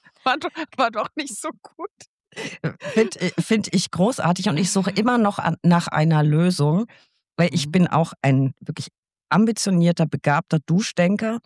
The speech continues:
Speaker 1: Ja.
Speaker 2: Aber ich schaff's häufig nicht, diese brillanten Gedanken bis zum Ende des Duschvorgangs zu behalten. Also bis ich dann am Schreibtisch sitze, sie notieren will, es sind
Speaker 1: Ja.
Speaker 2: sie häufig wieder weg.
Speaker 1: Da
Speaker 2: Das
Speaker 1: kann
Speaker 2: ist
Speaker 1: ich dir
Speaker 2: ein
Speaker 1: sofort sagen, weil ich mach das ganz anders. Mein Handy ist da, du weißt ja,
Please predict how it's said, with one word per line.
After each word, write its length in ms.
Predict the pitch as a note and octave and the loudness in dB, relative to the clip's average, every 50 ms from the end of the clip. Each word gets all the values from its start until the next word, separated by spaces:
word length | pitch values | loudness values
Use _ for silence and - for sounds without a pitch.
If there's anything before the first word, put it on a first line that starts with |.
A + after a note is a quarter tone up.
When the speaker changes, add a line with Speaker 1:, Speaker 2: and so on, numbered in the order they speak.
| _ _ _ _ _ _ _ _ _ _ | _ _ _ _ _ _ _ _ _ _
Speaker 1:
Ja. 260 | - C3 C3 B2+ C3 - - | -12 -10 -10 -10 -10 -4 0
Speaker 2:
Aber 640 | D#3+ F3+ F#3 F#3 F3+ F3+ F3+ E3+ D#3 D3+ D#3 - | 2 4 4 4 4 4 2 2 4 2 2 2
ich 160 | - D3+ - - | 2 -2 -4 -2
schaff's 520 | - E3+ - - - - - C#3+ B2+ - | -4 -4 -4 -4 -6 -8 -8 -8 -2 0
häufig 380 | D#3+ E3 E3+ - - D#3 - D#3+ | 2 2 2 2 0 -2 0 2
nicht, 220 | F#3 G#3+ - - | 2 2 0 -4
diese 160 | F3 D3+ D#3 | -2 -2 -2
brillanten 680 | - C3 C#3 C#3 C3 B2+ C#3+ E3 A3+ B3 - - A3+ G#3 | 0 2 2 2 4 4 2 2 0 -2 -2 -4 -4 0
Gedanken 800 | F#3 F3+ D3+ - D3 D3+ F#3 G#3 - - C#3 C3 E3 A#3 - - _ _ _ _ _ _ _ _ _ _ _ _ _ _ _ - | 0 -2 0 0 0 0 0 -2 -4 -2 0 0 0 0 -2 -6 _ _ _ _ _ _ _ _ _ _ _ _ _ _ _ -2
bis 160 | E3+ E3+ - | -2 0 0
zum 160 | - D#3+ D#3 - | 0 -4 -2 0
Ende 200 | D#3 E3+ F#3 F#3 | 2 4 4 4
des 200 | F3+ E3+ D3+ - | 4 2 0 0
Duschvorgangs 720 | - F3+ F3+ - - - D#3+ D3 - C#3 C#3+ C#3 - - | 0 0 0 0 0 -2 -2 0 0 0 -2 -2 -4 -6
zu 100 | - C#3+ | -8 -4
behalten. 420 | C#3 C#3+ B2 C#3 C#3 C#3+ - - - | -4 0 0 2 0 0 -2 -4 -6
Also 140 | F2+ C#3 D3 | -4 -2 0
bis 160 | D#3 E3+ - | -2 -2 -2
ich 80 | E3+ | -2
dann 160 | - D#3+ C#3+ A#2+ | -2 -2 -2 -2
am 80 | C3 | -4
Schreibtisch 480 | C3+ - - D3 F#3+ - - G3+ F3+ - | -6 -2 -2 -2 -2 -2 -6 -10 -10 -8
sitze, 240 | - D#3+ - - D3+ | -10 -8 -4 -4 -2
sie 180 | C#3+ C#3 C#3+ | 0 2 2
notieren 500 | C#3+ C3+ C3 - - G3+ G3+ F3+ C#3+ B2 | 2 2 2 0 0 2 2 4 4 2
will, 180 | C3 C#3 F3 A3+ - _ _ _ _ _ _ _ _ _ _ _ _ | 2 0 0 -2 -4 _ _ _ _ _ _ _ _ _ _ _ _
es 100 | C#3 - | -4 2
sind 120 | - E3 | 2 4
Speaker 1:
Ja. 80 | C#3+ C3+ | 4 4
Speaker 2:
sie 80 | C#3+ C#3 | 2 0
häufig 420 | C3+ C#3+ C#3 - - C#3 - - | 0 -2 -2 -4 -6 -10 -8 -8
wieder 220 | C3+ - C#3+ C#3 | -6 -4 -4 -4
weg. 240 | C3 C#3 C#3 - - - | -4 -4 -6 -8 -12 -4
Speaker 1:
Da 100 | - F3+ | 0 2
Speaker 2:
Das 80 | E3+ C#3+ | 2 4
Speaker 1:
kann 200 | - F3+ E3+ F#3+ | 4 4 4 4
Speaker 2:
ist 0 | |
Speaker 1:
ich 140 | F#3 C#3 | 4 4
dir 140 | C3 - - | 2 2 4
Speaker 2:
ein 0 | |
Speaker 1:
sofort 380 | C3 D3+ D3+ D3+ F#3+ F#3 F3+ - | 4 2 2 2 2 0 0 2
sagen, 360 | - F#3+ F#3 F#3 F#3 F3+ C#3 | 0 2 2 2 2 0 0
weil 120 | D3+ C#3+ | 0 -4
ich 140 | C3 D3 - | -4 -2 -2
mach 140 | E3+ D#3+ D3 | -2 -2 -2
das 160 | - D#3 - | -2 -8 -6
ganz 220 | - D#3 D3 C#3+ - | -2 -2 -2 -2 -2
anders. 360 | C#3+ D#3+ E3 F#3 F#3+ F3+ - | -2 0 2 2 0 0 0
Mein 160 | E3+ D#3 D#3 | 0 0 2
Handy 360 | D3 C#3+ D#3 E3 E3+ F3+ F#3+ | 2 2 2 4 4 2 2
ist 180 | G3+ F#3 - - | 0 -2 -2 -2
da, 200 | G3 G#3 A3+ G#3 | 0 0 0 -2
du 100 | D#3+ C#3+ | -2 -4
weißt 280 | C#3+ D3 C#3 - - | -4 -4 -4 -4 -2
ja, 180 | - F3 G3 G#3 | -2 -2 -2 -2